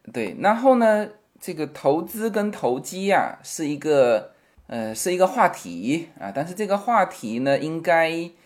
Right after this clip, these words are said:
叫做大家已经讨论了很多了啊。比如说，其实它这个词啊，投机这个词就不好啊，一听就是属于叫短期的投机行为啊。投机原来在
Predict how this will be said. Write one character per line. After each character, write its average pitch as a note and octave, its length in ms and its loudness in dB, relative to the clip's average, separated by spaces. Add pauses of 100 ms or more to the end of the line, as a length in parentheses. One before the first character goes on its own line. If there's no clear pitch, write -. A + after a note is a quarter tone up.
(140)
叫 D3 180 2
做 A#2 320 4
大 D3 160 2
家 D3 140 0
已 A2+ 80 0
经 A#2+ 140 -6
讨 F#2 180 -8
论 B2 260 2
了 F#2 240 -2
很 F2 280 -10
多 B2 320 0
了 - 300 -4
啊。 E2 220 -16
比 A2 100 -6
如 A#2 140 -4
说， E3+ 500 4 (360)
其 G3 200 -6
实 G#3 120 -2
它 A3+ 140 0
这 A3 120 -4
个 G3 80 0
词 G2+ 480 -6
啊， D3 300 0 (640)
投 C3+ 280 0
机 A#3+ 520 -4 (440)
这 - 120 -8
个 F4 80 -6
词 C#3 360 0
就 E4 140 2
不 G3+ 100 0
好 - 460 -6
啊， - 240 -16
一 G3 80 -6
听 A#3+ 320 0
就 A3 100 0
是 F3+ 160 -4
属 C3+ 140 -4
于 A2+ 80 0
叫 C3 140 -2
短 G2+ 360 2
期 G#2+ 240 -6
的 - 80 -2
投 A2+ 440 -8
机 A#3 260 -6
行 F#2 280 -10
为 - 200 -14 (180)
啊。 G2 200 -14
投 E3 200 2
机 C#4 240 0
原 G3+ 140 4
来 F#3+ 160 6
在 F3 460 2